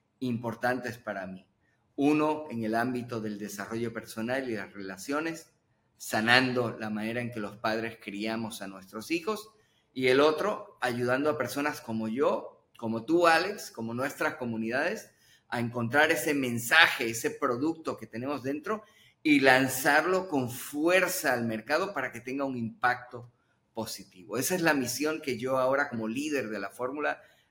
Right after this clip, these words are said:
he adoptado y es lo que me levanta todos los días tempranísimo y lo que me motiva y me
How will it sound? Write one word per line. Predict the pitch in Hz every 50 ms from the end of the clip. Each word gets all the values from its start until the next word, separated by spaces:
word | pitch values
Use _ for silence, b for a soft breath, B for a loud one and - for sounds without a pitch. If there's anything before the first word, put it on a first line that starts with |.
| _ _
he | - 123 123
adoptado | 131 127 123 117 - - - 135 147 160 185 208 202
y | 160 123 117
es | 120 120 120
lo | 139 139 139
que | - 120
me | 113 110 107
levanta | 101 104 101 107 117 127 139 135 139 127 -
todos | - 127 127 127
los | 123 113 107 -
días | 123 131 139 143 147 147 - - _ _ _ _ _ _ _ _
tempranísimo | - 131 123 123 117 117 110 113 - 120 113 113 117 127 143 151 156 - 185 185 196 202 196 185
y | 151 120
lo | 107 110 110 110
que | - 113
me | 107 110 110
motiva | 110 110 110 107 - 143 151 180 202 202 190
y | 170 131
me | 117 110 - -